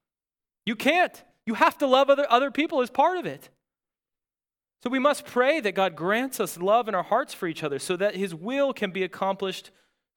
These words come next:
through us. That is the picture that Paul presents here of sanctification. And what is the scope of this sanctification? Summed up right there by that word, completely. It's total. It's complete.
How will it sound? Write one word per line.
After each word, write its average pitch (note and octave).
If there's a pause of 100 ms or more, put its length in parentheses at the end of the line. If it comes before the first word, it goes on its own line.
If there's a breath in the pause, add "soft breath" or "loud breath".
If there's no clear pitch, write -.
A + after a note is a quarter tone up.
(160)
through A#3
us. - (1120)
That F#3+
is G3+
the -
picture F#3
that C3+
Paul D3
presents C#3
here B2
of A2+
sanctification. - (1700)
And G#3
what G#3+
is G#3
the E3
scope B3+
of C4+
this C#4
sanctification? C4 (1400)
Summed F#3+
up G#3
right G3+
there A#3
by F#3
that F#3+
word, G3 (140)
completely. G#3 (580)
It's G3+
total. A#3
It's F#3+
complete. G#3